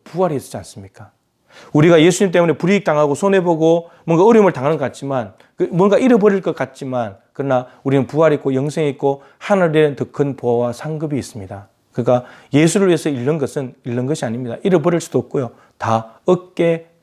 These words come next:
되는 것입니다. 요셉과 같이 시간이 가면 갈수록 예수님께 더 가까워지고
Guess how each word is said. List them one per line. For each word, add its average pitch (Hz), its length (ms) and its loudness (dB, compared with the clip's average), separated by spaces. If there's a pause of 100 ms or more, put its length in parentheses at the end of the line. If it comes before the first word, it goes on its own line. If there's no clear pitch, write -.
되는 110 240 -10
것입니다. 107 560 -14 (460)
요셉과 139 320 2
같이 156 460 0 (400)
시간이 185 340 4
가면 165 240 0
갈수록 151 340 -2
예수님께 143 340 -4
더 131 140 -6
가까워지고 110 720 -8